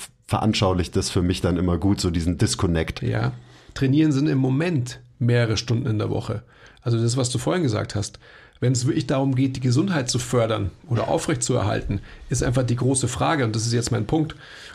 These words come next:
Speaker 2: Ähm, weil du gesagt hast, was muss sich verändern? Es muss sich natürlich die Qualität verändern und dann auch die Quantität in, insofern, als dass man halt einfach viele Menschen erreichen will. Ähm, ich denk, man erreicht auch viele Menschen, wenn die ganze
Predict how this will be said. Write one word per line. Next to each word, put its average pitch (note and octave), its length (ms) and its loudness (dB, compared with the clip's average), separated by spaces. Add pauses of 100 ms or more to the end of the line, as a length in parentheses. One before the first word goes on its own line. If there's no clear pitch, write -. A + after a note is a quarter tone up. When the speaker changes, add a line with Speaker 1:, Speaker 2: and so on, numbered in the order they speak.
(200)
Speaker 2:
Ähm, B2 460 4 (1300)
weil B2+ 100 4
du B2 40 4
gesagt B2 160 4
hast, A#2+ 140 4
was B2+ 160 0
muss B2+ 120 2
sich A#2+ 100 -2
verändern? A#2 320 0
Es - 140 -2
muss C3+ 140 0
sich B2+ 260 -2
natürlich D#3 320 2
die D#3 80 0
Qualität B2+ 440 0
verändern C3+ 320 0
und A#2+ 200 0
dann A#2+ 120 2
auch A#2+ 140 2
die B2 120 -2
Quantität B2 580 0
in, A#2+ 240 2
insofern, A#2+ 600 0
als A2+ 120 0
dass - 180 -2
man A#2+ 100 2
halt A#2 120 0
einfach A2+ 220 0
viele B2+ 240 2
Menschen A#2+ 320 2
erreichen G#2+ 440 0
will. A2 180 -2 (800)
Ähm, B2 260 4
ich B2 140 -2
denk, C#3+ 200 0
man C3+ 180 0
erreicht C3 420 0
auch C3+ 140 0
viele C#3 180 0
Menschen, B2+ 380 2
wenn B2 200 4
die B2 140 2
ganze B2 640 2